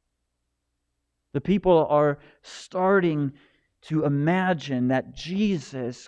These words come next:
quite possibly could be this king that they've been longing for.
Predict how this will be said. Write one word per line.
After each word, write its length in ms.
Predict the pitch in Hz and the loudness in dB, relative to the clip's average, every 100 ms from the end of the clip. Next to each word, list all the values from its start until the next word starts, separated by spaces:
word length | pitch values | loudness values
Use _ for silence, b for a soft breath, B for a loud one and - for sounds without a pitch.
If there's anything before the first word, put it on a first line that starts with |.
| - | -20
quite 400 | - 220 220 - | -8 -6 -6 -10
possibly 560 | - 202 185 - 156 143 | -8 -6 -6 -8 -8 -8
could 360 | - 196 175 - | -8 -4 -4 -6
be 380 | 190 196 160 135 | -8 -6 -6 -8
this 420 | 175 180 - - _ - | -6 -8 -8 -20 _ -20
king 440 | - 214 175 151 | -10 -6 -4 -4
that 240 | 147 - - | -4 -4 -2
they've 280 | 175 175 - | -2 -2 -4
been 260 | 175 170 | -6 -4
longing 520 | 208 247 277 226 156 - | -2 0 0 0 -2 -4
for. 300 | 127 117 65 | -6 -6 -6